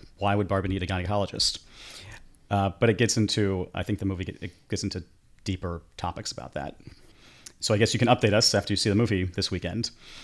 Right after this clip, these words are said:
Uh, the other reason I brought it up, I suppose, is that there is kind of a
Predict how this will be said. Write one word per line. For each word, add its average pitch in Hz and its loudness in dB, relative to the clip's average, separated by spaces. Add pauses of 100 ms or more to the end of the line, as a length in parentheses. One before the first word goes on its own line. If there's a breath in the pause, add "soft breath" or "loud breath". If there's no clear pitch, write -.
(480 loud breath)
Uh, 113 10 (200 loud breath)
the 170 12
other 202 12
reason 147 10
I 127 12
brought 113 10
it 113 8
up, 120 10
I 110 8
suppose, 113 6
is 98 2
that 107 4 (680)
there 139 8
is 160 6
kind 143 6
of 120 8
a 104 6